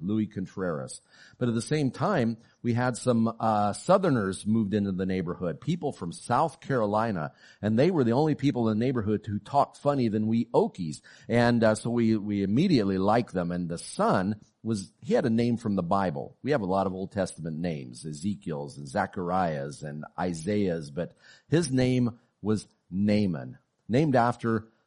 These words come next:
an Assyrian general who was a leper, Naaman the leper. So Naaman Robertson was my best friend as well for a long time. You know, these people come, they go, you make friends at Bible school that you're still in touch with and keep.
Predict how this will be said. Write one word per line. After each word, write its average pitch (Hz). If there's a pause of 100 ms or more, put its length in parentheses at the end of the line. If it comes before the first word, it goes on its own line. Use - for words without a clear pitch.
an 95
Assyrian 131
general 113
who 113
was 107
a 101
leper, 92
Naaman 110
the 98
leper. 92 (160)
So 113
Naaman 113
Robertson 107
was 87
my 85
best 95
friend 98
as 87
well 92
for 80
a 78
long 80
time. 73 (320)
You 104
know, 107
these 147
people 160
come, 135
they 107
go, 120
you 113
make 104
friends 117
at -
Bible 127
school 131
that 101
you're 90
still 143
in 123
touch -
with 127
and 104
keep. 123